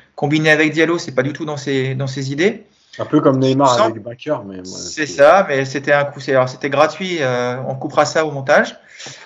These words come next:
Speaker 1: Et, euh, <laughs> et, euh, non, mais par contre, tu vois que quand Bernat rentre, Mbappé, tu sens qu'il a, il a de la considération un peu plus déjà. Tu sens qu'il a plus envie de jouer avec lui, qu'il,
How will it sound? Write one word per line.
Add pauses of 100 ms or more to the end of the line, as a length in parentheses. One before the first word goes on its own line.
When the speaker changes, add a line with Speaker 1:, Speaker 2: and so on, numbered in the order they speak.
(260)
Speaker 1:
Et,
euh,
<laughs>
et,
euh,
non,
mais
par
contre,
tu
vois
que
quand
Bernat
rentre, (580)
Mbappé,
tu
sens
qu'il
a,
il
a
de
la
considération
un
peu
plus
déjà.
Tu
sens
qu'il
a
plus
envie
de
jouer
avec
lui,
qu'il,